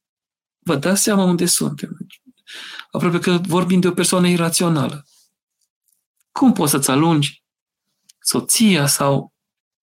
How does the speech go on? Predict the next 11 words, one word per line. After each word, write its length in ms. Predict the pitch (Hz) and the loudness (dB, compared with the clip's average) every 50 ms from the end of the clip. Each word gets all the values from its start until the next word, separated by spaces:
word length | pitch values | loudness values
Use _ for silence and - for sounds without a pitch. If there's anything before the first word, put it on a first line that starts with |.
| _ _ _ _ _ _ _ _ _ _ _ _ _ _ _ _ _ _ _ _ | _ _ _ _ _ _ _ _ _ _ _ _ _ _ _ _ _ _ _ _
mama 580 | - 135 147 180 214 196 165 131 131 131 - | 0 2 4 4 4 2 2 0 -2 -4 -6
copilului, 500 | - - - - - - 165 147 135 143 | -6 -6 -8 -6 -4 -2 -2 -2 -2 -2
cu 100 | 147 175 | -4 -4
copil 380 | 147 - 180 175 - 190 156 143 | -4 -2 -2 -2 0 -2 -2 -2
cu 140 | - - - | -2 -6 -6
tot? 280 | - - - 143 - _ _ _ _ _ _ _ _ _ _ _ _ _ - | -6 -6 -8 -10 -12 _ _ _ _ _ _ _ _ _ _ _ _ _ -4
Cum 200 | - 285 277 269 | 0 2 2 2
poți 220 | - 254 233 - | 4 2 2 2
să 100 | 214 208 | 2 2
nu-i 200 | 202 208 208 196 | 2 2 2 0
primești? 600 | 202 185 180 170 165 151 135 139 139 - - _ | 0 0 0 2 2 0 0 -2 -4 -6 -8 _